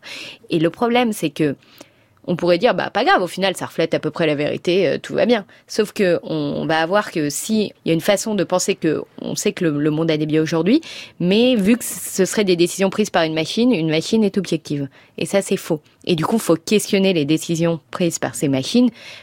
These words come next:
pour savoir si justement, en fait, euh, elles vont être, euh, il va y avoir de la discrimination, il va y avoir des choses là.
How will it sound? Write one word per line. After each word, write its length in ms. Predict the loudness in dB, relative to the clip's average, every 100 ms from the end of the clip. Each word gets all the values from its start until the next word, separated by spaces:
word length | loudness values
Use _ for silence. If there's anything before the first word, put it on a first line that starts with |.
| -8
pour 140 | -2
savoir 280 | 2 2 0
si 140 | -2
justement, 420 | -8 -4 0 2 2
en 60 |
fait, 280 | 2 0 0
euh, 180 | 0 0
elles 80 | -2
vont 100 | -2
être, 240 | -2 -2
euh, 140 | -2
il 460 | -4 -8 -16 -20 -2
va 40 |
y 40 | 0
avoir 120 | 2
de 60 | 0
la 80 |
discrimination, 880 | 0 -2 -2 0 0 -2 0 2 2
il 100 | 2
va 100 | 0
y 80 | 0
avoir 180 | 0 -2
des 60 |
choses 200 | -4 -6
là. 100 | -6